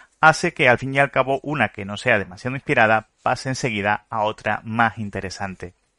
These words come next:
Y, por supuesto, está, eh, debidamente ilustrado. La ilustradora Hannah Waldron ha creado unas ilustraciones en apariencia sencillas, pero bastante inspiradas si consideramos el trasfondo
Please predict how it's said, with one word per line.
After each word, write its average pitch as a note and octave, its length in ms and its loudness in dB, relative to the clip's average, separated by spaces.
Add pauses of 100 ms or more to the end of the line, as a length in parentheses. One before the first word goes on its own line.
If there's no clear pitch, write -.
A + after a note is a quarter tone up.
(480)
Y, C#3+ 100 4
por D#3 140 -2
supuesto, B2 460 -6
está, A#2 520 4
eh, G#2+ 300 -2
debidamente A2+ 880 0
ilustrado. G#2+ 600 -2 (480)
La A#2 600 6
ilustradora C3 600 4
Hannah B2+ 220 2
Waldron C#3+ 500 -2
ha B2 120 4
creado B2 400 2
unas A#2 280 -4
ilustraciones A#2 720 -6 (240)
en B2+ 80 0
apariencia D#3 400 4
sencillas, E3 580 0
pero F3+ 300 2
bastante D3+ 400 0
inspiradas C#3 480 4
si C#3+ 140 -6
consideramos B2+ 800 0
el B2 180 0
trasfondo A#2+ 640 -6